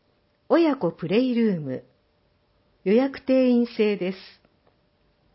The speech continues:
すくすく広場開催中はお休みです。日にち、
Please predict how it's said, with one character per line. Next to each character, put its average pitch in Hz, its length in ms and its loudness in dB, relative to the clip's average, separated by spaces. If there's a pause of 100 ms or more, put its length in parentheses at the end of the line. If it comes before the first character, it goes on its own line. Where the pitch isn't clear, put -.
(320)
す - 140 -20
く 311 120 2
す - 140 -8
く 302 120 -2
広 277 280 0
場 156 100 -4
開 190 260 -4
催 202 300 -2
中 185 240 -4
は 170 120 -2
お 151 80 -4
休 180 320 -6
み 165 100 -6
で 139 140 -6
す。 - 60 -14 (1300)
日 - 140 -8
に 233 240 2
ち、 - 360 -10